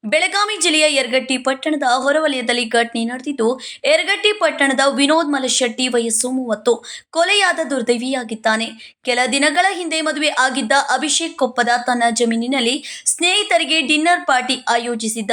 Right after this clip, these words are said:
ಸ್ನೇಹಿತರಿಗೆ ಚಿಕನ್ ಪೀಸ್ ಬಡಿಸುತ್ತಿದ್ದ ವಿಠ್ಠಲ್ ಹಾರು ಕೊಪ್ಪ ಪೀಸ್ ಕಡಿಮೆ ಹಾಕಿದ್ದಕ್ಕೆ ಹೆಚ್ಚು ಪೀಸ್ ಹಾಕುವಂತೆ ಕೇಳಿದ್ದ ವಿನೋದ್.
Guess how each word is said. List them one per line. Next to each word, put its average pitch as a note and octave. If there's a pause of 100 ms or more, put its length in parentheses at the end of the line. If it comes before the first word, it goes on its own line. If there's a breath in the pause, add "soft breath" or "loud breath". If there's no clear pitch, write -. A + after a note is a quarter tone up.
ಸ್ನೇಹಿತರಿಗೆ A#3+
ಚಿಕನ್ F#4+
ಪೀಸ್ D#4
ಬಡಿಸುತ್ತಿದ್ದ B3 (140)
ವಿಠ್ಠಲ್ D4+
ಹಾರು A#3+
ಕೊಪ್ಪ A3+ (220)
ಪೀಸ್ C#4+
ಕಡಿಮೆ A#3
ಹಾಕಿದ್ದಕ್ಕೆ B3 (420 loud breath)
ಹೆಚ್ಚು F#4
ಪೀಸ್ F#4
ಹಾಕುವಂತೆ C#4
ಕೇಳಿದ್ದ B3+ (180)
ವಿನೋದ್. A3